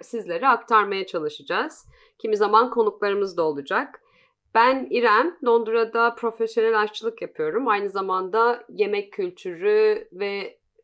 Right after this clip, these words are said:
mutfak, mutfağın farklı disiplinlerle ilişkisi üzerine araştırmalar sürdürüyorum. Ve yayın arkadaşım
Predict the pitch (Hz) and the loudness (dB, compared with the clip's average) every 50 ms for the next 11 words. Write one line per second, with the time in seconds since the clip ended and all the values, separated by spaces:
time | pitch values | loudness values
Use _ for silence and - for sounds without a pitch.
0 | _ - 190 196 190 - _ 214 202 180 - - - - _ _ _ _ _ _ | _ -10 -10 -10 -10 -4 _ 2 2 2 2 -6 -18 -20 _ _ _ _ _ _
1 | _ _ _ _ _ - 196 196 - - - 196 196 202 220 214 - - 202 190 | _ _ _ _ _ -8 -8 -8 -6 0 2 2 4 4 0 -2 2 4 4 4
2 | 190 - - 214 220 220 196 190 - - - - 185 196 190 185 185 185 208 214 | 2 -2 -2 -2 -2 -2 -2 -10 -16 -20 -12 -10 -8 -2 2 2 2 2 0 -4
3 | 208 185 202 - - - - - - 208 190 165 151 165 160 160 180 233 254 226 | -6 -6 -10 -12 -14 -18 -20 -8 -6 -6 -6 -4 -4 -2 -2 -2 0 0 0 2
4 | 208 196 190 - - - 196 196 180 175 170 170 165 - - _ _ _ _ _ | 2 0 -2 -4 -8 -8 -4 -2 -2 0 0 0 -2 -2 -12 _ _ _ _ _
5 | _ _ _ _ _ - - - 165 143 - 135 131 135 131 139 151 - 254 320 | _ _ _ _ _ -12 -6 -6 -6 -6 -8 -8 -6 -4 -4 -4 0 0 2 2
6 | 370 370 - _ _ _ _ _ _ _ 202 214 214 220 220 214 214 220 202 196 | 0 -2 -6 _ _ _ _ _ _ _ 0 2 4 6 6 6 4 4 2 0
7 | 190 185 - 196 - 180 185 - - 277 294 320 339 349 | 0 -2 -4 -6 -4 -4 -6 -6 -4 -4 -2 -2 -2 -4